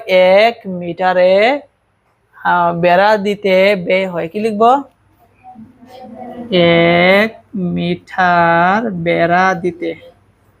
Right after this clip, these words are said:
এক মিটার বেড়া দিতে কি হয়? ব্যয়। ব্যয় হয়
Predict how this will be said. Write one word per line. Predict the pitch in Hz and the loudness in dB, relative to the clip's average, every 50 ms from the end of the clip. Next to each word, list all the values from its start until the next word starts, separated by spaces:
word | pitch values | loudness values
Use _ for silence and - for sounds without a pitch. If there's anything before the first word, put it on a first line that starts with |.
| _ _ _ _ _ _ | _ _ _ _ _ _
এক | 185 175 170 165 165 - 190 | -2 -2 -2 -2 -2 -4 -4
মিটার | 185 185 185 190 185 202 190 185 185 185 190 | 0 0 0 0 0 0 2 2 2 2 0
বেড়া | 180 175 180 170 170 175 185 | -2 -2 -2 0 2 2 2
দিতে | 185 185 202 185 - 202 | 2 0 -2 -2 -4 -6
কি | 196 - 208 202 | -4 -2 -2 0
হয়? | 202 208 220 226 240 262 247 - _ _ _ - | 2 2 4 2 2 0 -2 -6 _ _ _ -14
ব্যয়। | 196 190 175 175 180 185 180 175 170 165 160 175 - _ _ _ _ _ _ _ _ _ _ _ _ _ _ _ - | -10 -8 -8 -4 0 2 2 2 0 -2 -6 -8 -12 _ _ _ _ _ _ _ _ _ _ _ _ _ _ _ -6
ব্যয় | 190 175 170 190 190 202 202 202 208 214 208 | -4 0 2 2 4 4 4 4 2 2 0
হয় | 180 - - 185 180 180 180 175 165 160 | -2 -4 -4 -2 0 0 0 0 -2 -4